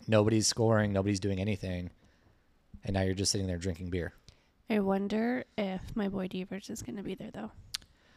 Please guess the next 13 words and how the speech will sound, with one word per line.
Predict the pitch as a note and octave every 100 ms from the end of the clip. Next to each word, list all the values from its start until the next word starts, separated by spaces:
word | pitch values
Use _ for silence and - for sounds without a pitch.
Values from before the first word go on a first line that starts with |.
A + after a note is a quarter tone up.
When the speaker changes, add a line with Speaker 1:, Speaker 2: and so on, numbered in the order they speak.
| _ _
Speaker 1:
Hopefully | C#3+ F#3+ F#3+
he's |
not | D#3+ D3
injured | B2 E3 G2+
this | F#2+
time. | F#2 E2+ - - - - - _ _ _ _ _ _ _ _ _ _ _ _ _ _ _ _ _ _ _ _ _ -
Speaker 2:
I | G#3
might | G#3 G#3+ - -
literally | G3+ G3+ F#3 F3+ G3+
cry | - G#3+ D4
if | C4
he | D4 D4
is. | D4+ -